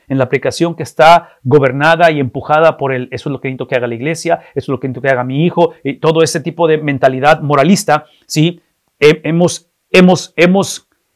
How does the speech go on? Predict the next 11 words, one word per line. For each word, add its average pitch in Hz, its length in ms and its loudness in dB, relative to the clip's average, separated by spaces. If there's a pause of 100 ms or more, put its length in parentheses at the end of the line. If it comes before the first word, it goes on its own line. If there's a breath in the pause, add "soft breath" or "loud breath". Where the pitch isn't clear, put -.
(320)
hemos 185 280 6
enfatizado 175 640 4
el 214 40 2
volver 156 300 4
a 143 60 0
nacer, 147 840 0 (320)
pero 160 160 6
el 147 80 6
volver 135 240 4
a 170 60 -2
nacer, 160 920 0